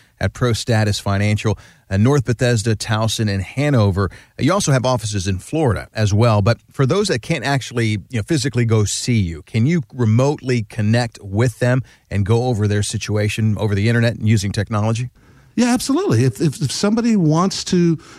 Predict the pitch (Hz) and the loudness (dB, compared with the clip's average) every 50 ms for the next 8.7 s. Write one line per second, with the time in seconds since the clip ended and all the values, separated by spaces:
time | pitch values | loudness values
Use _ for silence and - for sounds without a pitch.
0 | - - 151 139 131 117 147 196 202 - 190 175 165 160 - 165 147 131 - - | -6 0 2 2 4 4 2 2 0 0 -2 -2 -2 -2 0 -2 -2 -2 0 0
1 | 123 120 - - 214 254 262 175 139 127 - 139 - - 151 147 131 127 131 175 | -2 -2 0 -2 -2 0 2 2 0 0 0 -2 -2 0 -2 0 0 0 0 0
2 | 214 - - 139 120 - - 120 107 - 110 107 120 123 120 - - 131 113 - | 0 -2 -2 -4 -4 -2 -2 -2 -2 0 0 0 0 0 -2 -2 -6 -6 -6 -6
3 | - - 131 107 - - - 117 113 107 113 110 107 107 - 113 104 104 101 - | -6 -6 -6 -6 -6 -6 -4 -2 -2 0 0 0 -2 -2 -2 -4 -4 -4 -6 -4
4 | - 110 101 - - 214 254 269 151 147 151 - - - - - _ - 180 170 | -4 -4 -4 -4 -4 -2 -2 0 0 -2 -2 -4 -12 -20 -20 -18 _ -2 -2 -2
5 | 165 - - _ _ - 233 262 - 170 165 139 - - - 381 403 339 320 277 | -2 -4 -12 _ _ -14 -6 0 2 2 2 2 -2 -4 -14 -14 -14 -14 -10 -8
6 | 147 - - 139 - - 151 123 175 185 202 196 - - 165 127 - - 175 190 | -4 0 0 0 2 2 0 0 0 0 0 0 -2 -2 -4 -4 -4 -4 -4 -2
7 | 190 165 131 123 120 - - _ - 127 110 - - 143 - - 147 156 160 156 | -2 0 2 0 0 -2 -4 _ -6 -6 -6 -4 -4 -6 -2 0 0 2 2 0
8 | 127 - 123 110 110 113 120 113 170 190 185 131 123 | 2 0 0 0 0 0 0 0 0 0 0 0 -2